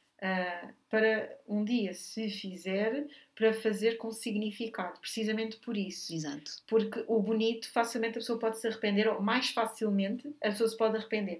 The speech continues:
Speaker 2: Uhum.
Speaker 1: Se tiver um significado, de facto, há qualquer coisa por trás que justifica, vá, aquela tatuagem.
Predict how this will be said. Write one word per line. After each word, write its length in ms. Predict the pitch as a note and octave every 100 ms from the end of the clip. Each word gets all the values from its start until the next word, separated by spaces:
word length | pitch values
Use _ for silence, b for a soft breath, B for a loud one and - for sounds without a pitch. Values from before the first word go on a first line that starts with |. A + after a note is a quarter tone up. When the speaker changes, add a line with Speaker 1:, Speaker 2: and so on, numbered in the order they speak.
| -
Speaker 2:
Uhum. 240 | F#3 F3+ E3+
Speaker 1:
Se 80 |
tiver 200 | A#3+ A#3
um 60 | A#3+
significado, 880 | A#3 A#3 A#3 - A#3 A#3 A#3+ B3 B3+
de 80 | -
facto, 360 | A#3 - - _ _ _ -
há 80 |
qualquer 240 | A3 B3 A3+
coisa 200 | B3 A3
por 160 | A3+
trás 300 | G#3+ A#3 A#3
que 100 | - A3
justifica, 720 | A#3+ - - C4 B3+ - C4
vá, 200 | A3+ A#3 A#3+
aquela 300 | A3 A#3+ A#3
tatuagem. 580 | A3+ A#3+ A3+ G3+ F#3 F#3